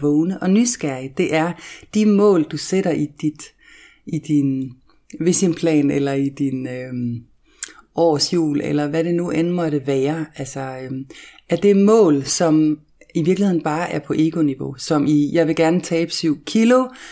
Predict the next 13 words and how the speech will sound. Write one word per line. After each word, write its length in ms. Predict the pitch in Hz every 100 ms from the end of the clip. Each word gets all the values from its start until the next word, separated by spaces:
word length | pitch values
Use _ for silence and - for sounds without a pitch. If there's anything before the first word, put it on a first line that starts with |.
| - -
øh, 460 | 170 170 165 160 160
jeg 140 | 165
vil 120 | 160
gerne, 640 | 165 165 175 185 180 165 -
øhm, 560 | 156 139 135 135 127 - _ _ - _ _ -
tjene 440 | - 185 190 208
så 200 | 190 185
og 80 | 175
så 100 | 175
meget 280 | 151 147 165
på 100 | 170
bundlinjen, 920 | - 170 214 220 190 190 185 185 185 -
eller, 500 | 151 139 131 127